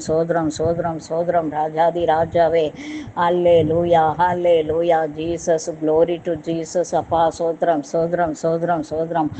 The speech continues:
நீதியா, நீதி, நியாயம் வழங்குகிற தேவாதி தேவன் தாமே. அப்பா, கவர்னர்ஸை ஆசீர்வதிங்க, கலெக்டர்ஸை ஆசீர்வதிங்க. ஆண்டவரே, அப்பா, எல்லா டிபார்ட்மெண்ட்டும் உயர் அதிகாரிகளையும் ஊழியர்களையும் ஆசீர்வதிங்க. முப்படை வீரர்கள்,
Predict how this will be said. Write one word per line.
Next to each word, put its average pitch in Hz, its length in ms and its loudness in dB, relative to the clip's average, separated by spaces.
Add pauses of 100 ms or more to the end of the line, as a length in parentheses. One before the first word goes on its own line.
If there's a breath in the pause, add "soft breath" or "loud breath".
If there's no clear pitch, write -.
(460 loud breath)
நீதியா, 165 600 4
நீதி, 170 420 -4
நியாயம் 170 560 -4
வழங்குகிற 165 540 -2
தேவாதி 170 600 0
தேவன் 170 420 2
தாமே. 160 340 -6
அப்பா, 165 360 -2
கவர்னர்ஸை 165 640 -2 (100)
ஆசீர்வதிங்க, 165 720 -4
கலெக்டர்ஸை 165 520 -2 (120)
ஆசீர்வதிங்க. 160 760 0 (400 loud breath)
ஆண்டவரே, 170 680 2
அப்பா, 165 340 2
எல்லா 170 480 0
டிபார்ட்மெண்ட்டும் 165 800 0
உயர் 165 300 4
அதிகாரிகளையும் 165 800 -2 (140)
ஊழியர்களையும் 165 840 0 (120)
ஆசீர்வதிங்க. 170 840 -2 (340 loud breath)
முப்படை 165 420 2
வீரர்கள், 170 540 2